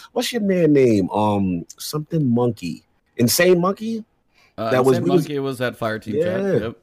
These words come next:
Speaker 1: Fire Team Chat. I mean, just so many people that just came and say, "Yo, I recognize you, Ebontis." So, "Yo, Cognito, I rec-," like, it blew me away. I was like, "Hold on, we here for these, like, you here for," <laughs> like,
Speaker 2: Yeah.
Speaker 1: like, it, it, it's just humbling. Like, it's
Speaker 2: Yep.
Speaker 1: truly humbling.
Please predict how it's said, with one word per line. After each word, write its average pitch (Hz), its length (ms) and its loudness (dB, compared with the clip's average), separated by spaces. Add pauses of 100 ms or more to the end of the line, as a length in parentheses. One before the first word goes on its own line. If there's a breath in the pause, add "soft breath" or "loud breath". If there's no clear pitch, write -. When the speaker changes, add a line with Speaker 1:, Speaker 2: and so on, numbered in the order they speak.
Speaker 1:
Fire 139 300 2
Team 156 260 0
Chat. 151 480 -2
I 147 40 0
mean, 156 280 2
just 214 220 -8
so - 140 -10
many 233 140 -4
people 175 220 -6
that 147 80 4
just 113 200 -6
came 143 180 -6
and 120 100 -6
say, 123 80 -6
"Yo, 113 380 -2 (360 soft breath)
I 101 80 -6
recognize 107 640 0
you, 101 80 -2
Ebontis." 95 540 -2
So, 98 100 -8
"Yo, 123 520 -2
Cognito, 135 460 -4
I 113 120 -2
rec-," 123 180 0
like, 120 300 0 (280 loud breath)
it 120 220 4
blew 170 240 6
me 151 140 6
away. 131 260 6
I 120 80 4
was 123 100 2
like, 110 320 4
"Hold 156 240 -2
on, 95 440 0
we 151 180 -4
here 170 180 4
for 117 140 -8
these, 208 280 -4
like, 107 200 -2
you 143 80 -2
here 185 160 6
for," 147 140 2
<laughs> - 360 4
like, 165 240 4
Speaker 2:
Yeah. 156 260 -2
Speaker 1:
like, 143 120 6
it, 170 220 4
it, 165 180 6
it's 170 240 6
just 170 180 2
humbling. 143 540 2
Like, 95 200 -4
it's 110 160 -2
Speaker 2:
Yep. 104 100 -10
Speaker 1:
truly 147 340 -6
humbling. 101 440 -8